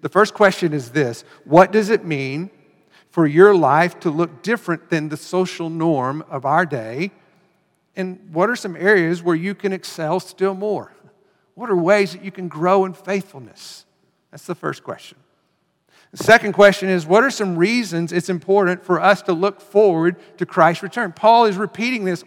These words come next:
all throughout the letter, so obviously it's important. So talk about that. Why is it important to look and to long for Christ's return? And then finally,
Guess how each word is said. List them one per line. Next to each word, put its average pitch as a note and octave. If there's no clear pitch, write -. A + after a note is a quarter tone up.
all G#3
throughout G3
the F3+
letter, F#3
so F#3
obviously A3
it's F3+
important. E3+
So F#3+
talk C4+
about D#3+
that. A2+
Why G3
is D4
it D4+
important A#3
to E3+
look G#3+
and E3
to D3+
long D3
for C#3+
Christ's C3
return? A2+
And C#3+
then D#3+
finally, D#3